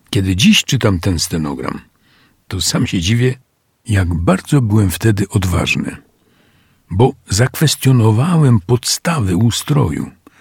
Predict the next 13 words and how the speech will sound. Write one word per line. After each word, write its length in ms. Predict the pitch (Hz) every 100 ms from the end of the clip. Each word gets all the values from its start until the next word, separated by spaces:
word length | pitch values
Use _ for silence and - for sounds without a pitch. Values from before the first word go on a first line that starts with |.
| - - - -
stwierdzając, 960 | - - 110 95 101 101 120 156 - - - - - -
że 200 | 95 113
trzeba 440 | - - 127 117 - -
odejść 640 | 202 147 95 82 - 185 - - -
od 180 | 110 92
zasady 520 | 107 101 117 127 98
jednolitej 920 | 95 104 104 113 113 120 120 120 104
władzy 460 | 92 107 104 101
państwowej, 720 | 90 101 98 - 101 104 143 151 - - -
ponieważ 420 | 98 113 117 - - _ _
ona 380 | 170 180 123 -
uniemożliwia 760 | - 110 110 107 98 107 131 135
samorządność. 1080 | - 143 143 131 131 101 71 67 - -